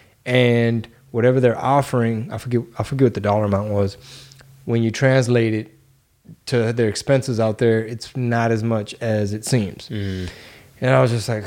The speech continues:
Speaker 1: <sighs> "Okay."
Speaker 2: Womp womp.
Speaker 1: Womp, womp, womp. I was like, "Well, I was hoping,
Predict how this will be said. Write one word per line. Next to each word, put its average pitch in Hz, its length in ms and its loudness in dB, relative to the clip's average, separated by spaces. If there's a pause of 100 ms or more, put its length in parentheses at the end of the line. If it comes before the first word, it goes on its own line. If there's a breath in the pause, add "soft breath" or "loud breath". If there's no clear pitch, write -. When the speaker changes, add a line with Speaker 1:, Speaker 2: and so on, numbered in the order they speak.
(360 loud breath)
Speaker 1:
<sighs> - 380 -18
"Okay." 123 480 2
Speaker 2:
Womp 107 180 2
womp. 82 360 -8 (140)
Speaker 1:
Womp, 208 360 0
womp, 156 420 0
womp. 123 340 2
I 123 80 0
was 135 80 0
like, 127 180 0
"Well, 196 340 0
I 147 200 -2
was 160 280 0
hoping, 208 1080 0